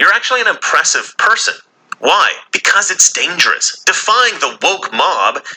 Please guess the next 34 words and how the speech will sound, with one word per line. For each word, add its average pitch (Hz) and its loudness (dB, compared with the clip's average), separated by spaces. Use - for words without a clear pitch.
is - 2
a 180 4
sign 190 2
of - -6
character. - 2
It's - -2
a 147 2
sign 185 2
of 175 -2
intellectual 151 -2
courage. - 0
And 101 -2
that 175 2
is - 2
impressive. - -2
So - 2
in 175 0
the 196 0
early 240 0
twentieth 165 0
century, 82 0
the 113 0
Bolshevik 147 0
Revolution, 110 -2
the 85 0
October 143 -2
Revolution 98 0
in 104 -2
Russia, 92 0
brought - 0
the - -2
communists - 0
to - 0
power 82 0